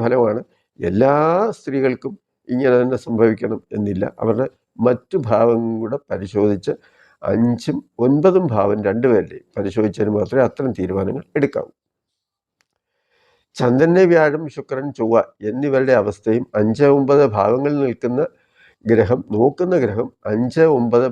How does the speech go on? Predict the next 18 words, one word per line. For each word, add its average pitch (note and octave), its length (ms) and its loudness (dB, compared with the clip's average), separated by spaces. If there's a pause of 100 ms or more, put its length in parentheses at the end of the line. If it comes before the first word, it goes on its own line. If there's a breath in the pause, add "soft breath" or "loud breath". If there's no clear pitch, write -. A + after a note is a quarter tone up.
ഭാവാധിപൻ C#3 800 2 (240)
നിൽക്കുന്ന C#3+ 600 0
രാശി, G2+ 500 -4 (680)
ഇങ്ങനെ G#2+ 380 0 (260)
പല G2+ 400 2
കാര്യങ്ങളും A2 580 -2 (680)
ആലോചിച്ചതിന് G#2+ 680 -2 (120)
ശേഷം G2+ 280 -2 (120)
മാത്രമേ F#2+ 420 -2 (440)
സന്താന B2 560 2 (120)
വിഷയത്തിൽ F#2+ 580 -8 (680)
ഒരു A2 340 2
കാര്യം F#2 340 -4 (280)
ഉറപ്പിച്ച് F#3 580 0
പറയാവൂ. D2 320 -6 (160)
കാരണം G2+ 280 -2
അല്ലെങ്കിൽ B2 320 0 (520)
നടക്കാത്ത C3 500 0